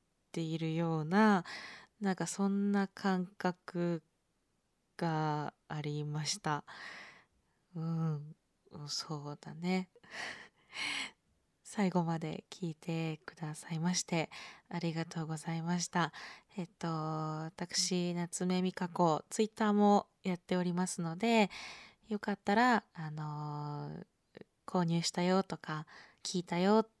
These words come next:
ていう感想とか、あの、教えてくれたら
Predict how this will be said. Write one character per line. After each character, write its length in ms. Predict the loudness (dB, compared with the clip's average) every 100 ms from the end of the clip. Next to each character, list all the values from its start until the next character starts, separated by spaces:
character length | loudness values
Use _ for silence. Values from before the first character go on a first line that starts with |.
| _
て 100 | -8
い 80 | -6
う 60 | -6
感 260 | -2 -2 -2
想 380 | -2 -2 -2
と 120 | -6 -8
か、 320 | -6 -6 -8 _ _ _ _ _ _ _ _ _ _ -20 _ _ -12
あ 160 | -8
の、 260 | -6 -6 -6 -4
教 280 | -2 0 0
え 80 |
て 340 | -2 -2 -2 -2 -10 -18 -16 -18 -20 -8
く 60 | -4
れ 100 | -2
た 160 | 2 6
ら 240 | 6 4